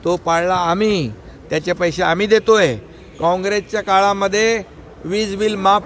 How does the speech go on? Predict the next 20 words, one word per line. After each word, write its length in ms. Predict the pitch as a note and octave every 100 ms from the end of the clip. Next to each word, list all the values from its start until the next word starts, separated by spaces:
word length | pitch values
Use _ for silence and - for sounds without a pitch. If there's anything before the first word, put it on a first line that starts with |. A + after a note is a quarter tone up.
| -
करू 160 | G#3+ G#3+
म्हणून 260 | G3+ G#3+ G#3
निवडणूक 420 | G3+ G#3+ G3+ G3+
लढवल्या 440 | G#3+ A#3 A#3 A3+ C#3 G2+ - - - -
आणि 200 | F3 G3+
नंतर 300 | G#3 G3+ A3
त्यांच्याच 760 | F#3+ G3 F#3 G3+ A#3 G3+ - - - E3
नेत्यांनी 460 | F3+ F3+ G#3 G#3
सांगितलं 400 | F3 F#3+ G3+ G3+
प्रिंटिंग 500 | G3+ F#3+ G3 F#3+ A#3
मिस्टेक 500 | A3 G3 E3 A#3 A3+
आहे. 920 | A3 D#3 B2 - - - - - -
एकदा 460 | G3 F#3+ F#3 G#3 G#3 F#3+ - - D#3+
निवडणुकीच्या 680 | F3 G#3 G#3 G#3 G#3 G3
आधी 160 | G3 G3
झिरो 320 | D#3+ F3+ G#3
बिल 240 | G3+ G#3+ G#3
दिलं 320 | G#3+ A#3 B3+ - - -
आणि 160 | - F#3
त्यानंतर 580 | D#3+ F#3+ F#3+ F#3 -